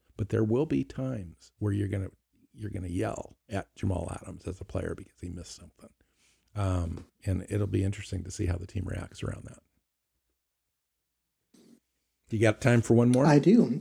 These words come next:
Speaker 2: Um, so basically, uh, so I am getting these from Twitter. I didn't write down who, who, uh,
Speaker 1: Oh, okay.
Speaker 2: I didn't write down who actually, um, tweeted them out, but these are things that I actually read on Twitter. So the last one would come from,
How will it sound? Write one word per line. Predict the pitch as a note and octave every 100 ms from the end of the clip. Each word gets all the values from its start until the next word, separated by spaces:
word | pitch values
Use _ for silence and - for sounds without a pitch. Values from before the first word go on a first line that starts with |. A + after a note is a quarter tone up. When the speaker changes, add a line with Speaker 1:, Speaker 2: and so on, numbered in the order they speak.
| -
Speaker 2:
Um, | F#3 F3 E3+ D#3 D3 C#3 - -
so | - - A3 D#3+ - - _ -
basically, | A3 G#3+ G3 F3+ F#3
uh, | D#3 C#3+ D3+ -
so | F#3+ F3+
I | F#3
am | G#3+ G#3
getting | F3+ E3 D#3
these | D3
from | - B2+
Twitter. | C#3+ E3
I |
didn't | E3 E3
write | C#3+ B2+
down | C#3
who, | A#2 C#3+ C3+ C3+ B2 -
who, | - D3 C#3 C3+ C3+ C#3 - -
uh, | B2 A#2+
Speaker 1:
Oh, | A#2+ G#2
okay. | F#2 E2+ D2 - -
Speaker 2:
I |
didn't | D#3 F3+
write | D3+
down | D#3+ C#3+
who | A#2 - D#3 D3 C#3+ C#3+
actually, | C3+ C3 - C#3+ C3 B2+ B2+ B2
um, | A2+ A#2+ A#2+ A#2 - - - -
tweeted | D#3 C#3
them | B2+
out, | B2+
but | A#2+
these | D3+ F3
are | D#3 C#3+
things | D3 C#3 B2
that | B2
I |
actually | B2 A#2+ C3+
read | B2 B2 A#2+
on | A2+ A#2+
Twitter. | A#2 - B2+ A#2 - - -
So | -
the | C#3+
last | D3 F3 G3+ G3
one | D#3 D3+ C#3+
would | C#3
come | - C#3+ D3
from, | - C#3+ C3 C3 C3+